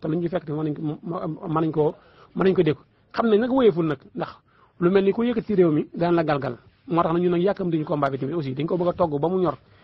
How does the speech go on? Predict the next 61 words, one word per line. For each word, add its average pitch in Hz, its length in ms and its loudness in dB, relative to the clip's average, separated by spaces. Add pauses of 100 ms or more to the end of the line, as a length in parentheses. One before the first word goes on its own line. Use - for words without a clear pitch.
(260)
Li 202 120 0
ci 233 100 0
war 208 160 4
ñu 202 80 2
def 190 100 0
ko - 100 -4
ci, 156 80 -6
ku - 140 -10
ci - 60 -2
amul 214 300 2
yoon 180 220 6
ñu 185 80 -2
am 175 140 0
la 170 80 -2
ci 170 100 -6
yoon, 156 300 -4
ku 247 80 -10
ci 240 80 -8
war 208 140 2
a 190 80 4
jot 185 160 -2
ñu 170 120 2
jot 202 120 2
la 165 160 0
ci, 156 180 -6
képp 254 200 -2
ku 214 80 -4
ci 202 60 0
war 202 100 4
a - 20 4
bokk, 165 260 -2
bala 175 160 0
ñoo 190 80 0
yëkkati 170 200 -4
genn 220 340 -2
kaddu, 180 320 -2 (720)
ñu, 190 220 2
ñu 185 160 2
jox 170 120 0
la 165 80 0
kaddu. 127 220 -8 (560)
Ndax 170 160 -2
nag, 208 140 0 (180)
euh, 190 200 -2
ñu 185 140 0
bari 196 160 0
des 185 80 0
fois 180 120 2
dañuy 175 220 0
joxe 170 200 -4
question 165 280 -6
ne 147 160 -4 (280)
lan 175 220 -2
moo 196 260 2
tax 165 200 -4
mun 170 200 -2
leen 175 140 0
dem 165 140 0
ci 175 80 -4
média 147 260 -2
yi, 131 140 -4